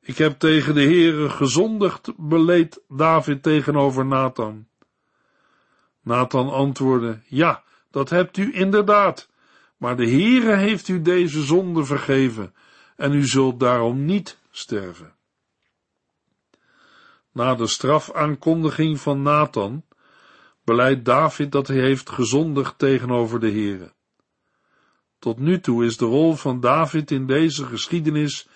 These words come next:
niet fraai geweest. In vers dertien zien we een omslag in zijn optreden. Als hij zou volhard hebben in zijn zonde,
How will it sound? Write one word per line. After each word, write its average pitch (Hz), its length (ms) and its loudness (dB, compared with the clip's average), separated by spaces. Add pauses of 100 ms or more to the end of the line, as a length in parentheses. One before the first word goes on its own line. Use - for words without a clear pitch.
(260)
niet 180 340 0
fraai 180 480 0
geweest. 101 680 -8 (1040)
In 117 140 -6
vers 104 320 -6
dertien 175 580 -2
zien 175 260 -2
we 156 80 2
een 151 220 0
omslag 196 760 -2
in 120 180 -8
zijn 113 200 -8
optreden. 101 720 -10 (1080)
Als - 260 0
hij 190 120 2
zou 180 280 2
volhard 185 500 2
hebben 170 260 0
in 165 120 0
zijn 147 260 2
zonde, 165 480 0